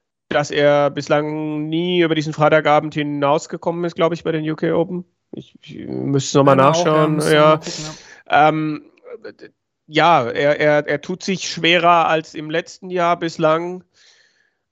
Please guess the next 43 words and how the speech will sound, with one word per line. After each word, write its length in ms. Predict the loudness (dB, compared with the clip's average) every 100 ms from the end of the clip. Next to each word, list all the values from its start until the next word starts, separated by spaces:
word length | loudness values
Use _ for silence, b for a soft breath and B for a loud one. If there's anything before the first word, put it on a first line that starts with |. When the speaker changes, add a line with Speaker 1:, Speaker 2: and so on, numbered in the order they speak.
| 0
Speaker 1:
Aber 440 | 2 2 4 2
bei 200 | 0 -2
ihm 260 | -2 -8 0
glaube 280 | 2 2
ich, 80 | 0
dass 200 | -4 -6
es 120 | -6
nur 140 | -6 -4
so 120 | -2
ein, 200 | 0 -2
zwei 200 | 0 0
Momente 380 | 0 -4 -6 -6
bräuchte 720 | -2 -2 -2 -2 -2 -2 -4
und 140 | -6
es 120 | -6 0
dann 280 | 0 0
wieder 260 | -6 -2 0
in 80 | 0
die 100 | -2
andere 380 | 0 0 -2 -4
Richtung 300 | -6 -6 -2
gehen 260 | 0 0
kann. 400 | 2 2 2 -4
Und 320 | -6 -8 -6
klar, 220 | 2 4 4
je 140 | 2
länger 220 | 0 0
der 120 | 0
das 160 | -2 -4
nicht 180 | -10 -8
findet, 560 | -8 -2 -2 -2 -6
desto 260 | -8 -8 -10
schwieriger. 680 | -10 -4 -2 2 2 2 -2 b b b b b _
Aber, 640 | 2 2 4 4 6 4 2
ähm, 480 | -4 -4 -6 -10 -12 b b b _ _
auch 200 | -4 -4
hier 220 | -2 0 2
mache 180 | 0
ich 80 | -2
mir 100 | -4
noch 240 | -2 -4 -4
keine 300 | -4 -4 -6
Sorgen. 560 | -4 -4 -4 -8 -14